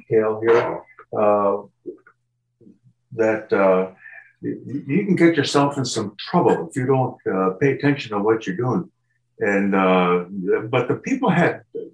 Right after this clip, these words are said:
you know, in terms of being able to take off and land the aircraft, I don't remember any problem with any of the students that were coming out of the U P T to be able to step into that machine and fly it.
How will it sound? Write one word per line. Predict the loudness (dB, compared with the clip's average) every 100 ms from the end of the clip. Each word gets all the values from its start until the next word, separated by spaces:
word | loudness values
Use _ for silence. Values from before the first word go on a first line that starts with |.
| _ _ -12
you | -8 -8 -10 -20 _ -12
know, | -4 0 2 2
in | -2
terms | 0 2 0
of | -2
being | 0 2
able | 2 0 -4
to | -8
take | -6 -4
off | 0 0 -2
and | -6
land | -2 0 0
the | 0
aircraft, | -2 0 -4 0
I | 2 4
don't | 4 2 -4
remember | -6 -4 0 0 0
any | -2 -2 -2
problem | -4 -2 -2 -6 -10 -20 -18 -2
with | -2 0 4
any | 4 6
of | 2
the | 0 -4
students | -4 0 0 0
that | -2
were | -2 -2
coming | -2 0 0
out | 0
of | 0
the | -4
U | -4 -6
P | -10 -10
T | -8 -8 -8 _ _ _ _ -6
to | -2
be | 0 -2
able | -2 -2
to | -2 -4 -2
step | 0 2 0
into | 0 0 2
that | 2 -2
machine | -8 -6 -6 -8
and | -8 0
fly | 2
it. | 0